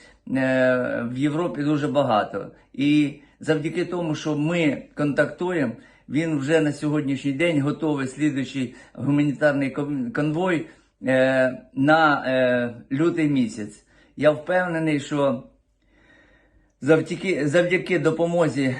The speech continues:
європейських партнерів Україна не тільки переможе, а вийде в передові,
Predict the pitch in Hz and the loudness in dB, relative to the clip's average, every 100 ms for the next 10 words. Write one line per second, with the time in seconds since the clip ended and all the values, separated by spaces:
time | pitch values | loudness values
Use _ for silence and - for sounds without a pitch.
0 | - 120 139 151 160 160 160 156 139 135 | -8 -2 0 0 0 2 0 0 -6 -4
1 | 139 160 180 165 123 113 - - _ 143 | -4 0 2 2 0 -4 -12 -20 _ -6
2 | 131 160 165 170 156 147 143 180 175 175 | -2 0 2 4 4 2 0 -2 -4 0
3 | 160 156 151 135 117 113 - - 123 127 | 2 4 2 2 0 -2 -4 -2 4 4
4 | 120 143 175 143 143 131 - - 123 127 | 4 2 2 2 2 0 -4 -6 -6 -4
5 | 120 139 117 - - _ 151 147 139 - | -2 -2 -2 -8 -20 _ -2 0 0 0
6 | 156 180 156 | 0 0 0